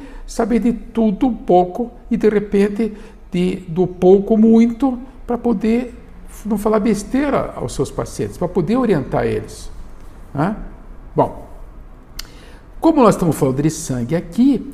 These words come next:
nós vamos acabar chegando no, na grande questão que é o volume de sangue que sai pelo, pelo fluxo menstrual.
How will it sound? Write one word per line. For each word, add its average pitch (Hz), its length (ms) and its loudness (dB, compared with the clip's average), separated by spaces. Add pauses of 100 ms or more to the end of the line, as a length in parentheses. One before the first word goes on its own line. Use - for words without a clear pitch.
(260)
nós 147 160 -4
vamos 180 200 -2
acabar 131 420 -4
chegando 170 680 0 (400)
no, 156 360 0 (260)
na 139 140 2
grande 208 1000 6
questão 170 840 -2 (440)
que 143 240 0
é 147 480 2
o 143 60 -2
volume 175 760 0 (280)
de 147 120 -2
sangue 143 800 -2 (260)
que 160 140 -2
sai 123 800 -2 (520)
pelo, 147 480 0 (840)
pelo 143 140 2
fluxo - 600 -2
menstrual. 196 960 0